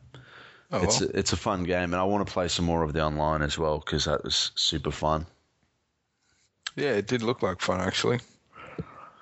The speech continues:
Speaker 2: Mm.
Speaker 1: Yeah,
Speaker 2: So
Speaker 1: I, I just watched. Matt just played, I watched, which was kinda entertaining anyway.
Speaker 2: Well, that's the thing when you're playing it, like, doing submission holds and stuff like that.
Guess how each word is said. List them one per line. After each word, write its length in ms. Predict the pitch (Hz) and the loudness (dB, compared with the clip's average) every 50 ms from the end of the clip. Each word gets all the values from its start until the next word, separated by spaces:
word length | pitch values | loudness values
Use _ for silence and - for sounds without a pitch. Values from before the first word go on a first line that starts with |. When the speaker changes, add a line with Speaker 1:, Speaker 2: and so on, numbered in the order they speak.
| - - _ _ _ _ _ - | -20 -20 _ _ _ _ _ 0
Speaker 2:
Mm. 380 | 104 107 107 101 87 78 69 71 - - _ _ _ _ _ - - - _ _ - - - - | 2 4 4 4 2 0 -2 -8 -14 -20 _ _ _ _ _ -20 -20 -20 _ _ -18 -12 -4 0
Speaker 1:
Yeah, 60 | 117 | 2
Speaker 2:
So 180 | 110 107 107 110 | 2 4 4 4
Speaker 1:
I, 140 | - 123 117 | 4 2 2
I 40 | |
just 240 | 113 110 - - - | 2 2 0 0 2
watched. 380 | - 95 95 92 - - - - | 2 2 2 2 0 -2 -2 0
Matt 220 | 98 98 92 - | 0 0 0 0
just 180 | - - 98 - | -2 -2 -4 -2
played, 300 | - - 95 95 95 95 | 0 0 2 2 2 2
I 60 | 95 92 | 2 2
watched, 480 | 92 90 92 92 87 - - - - - - - - - - - - - | 2 0 0 0 0 -2 -2 -6 -6 -8 -10 -16 -20 -20 -18 -10 -4 -2
which 160 | 107 101 - | -2 0 0
was 100 | - 107 | 0 0
kinda 280 | 101 - 120 104 92 85 | 0 0 0 2 2 0
entertaining 540 | 90 92 - - - - 95 92 92 92 92 | 0 -2 -2 -2 0 0 0 0 2 0 0
anyway. 380 | 95 95 95 95 92 95 95 - - - - - _ _ _ _ _ _ _ - - - - - | 2 2 2 2 2 0 0 -2 -6 -14 -20 -20 _ _ _ _ _ _ _ -20 -20 -20 -10 -4
Speaker 2:
Well, 120 | - 113 123 | -2 0 0
that's 180 | 127 120 - | 2 2 2
the 80 | - 98 | 2 2
thing 240 | 85 - 104 104 101 | 2 2 2 2 2
when 160 | 98 95 92 | 2 2 2
you're 80 | 87 | 0
playing 400 | 85 - - 107 98 104 107 104 | -2 -2 -2 0 0 2 2 2
it, 180 | 95 87 78 - | 2 0 0 0
like, 220 | 76 82 82 85 | -2 -2 -2 -2
doing 240 | - 104 98 92 90 | -2 -2 0 0 0
submission 540 | 82 - - 80 82 85 90 87 - 110 95 | 0 0 0 0 0 0 2 2 2 2 2
holds 360 | 87 90 87 87 87 82 - - | 2 2 0 0 0 -2 -2 -4
and 120 | 87 80 | -2 -2
stuff 240 | - - 87 78 76 | 0 -2 -2 0 0
like 220 | 82 80 69 65 | 0 0 2 2
that. 300 | 78 76 73 71 - - | 2 0 0 0 -2 -6